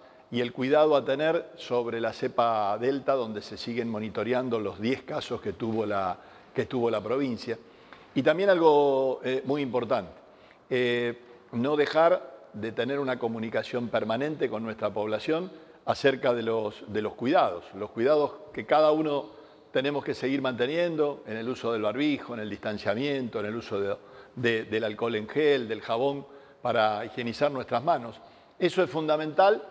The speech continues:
a la par de algo que viene mostrando, eh, sus muy buenos resultados,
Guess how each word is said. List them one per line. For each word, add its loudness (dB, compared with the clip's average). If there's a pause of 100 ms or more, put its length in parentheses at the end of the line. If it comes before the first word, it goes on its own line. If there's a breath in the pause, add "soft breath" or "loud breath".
(280)
a -2
la 0
par 4
de 6
algo 4 (480 loud breath)
que 2
viene 0
mostrando, 0
eh, -4
sus -6
muy 0
buenos -2
resultados, -4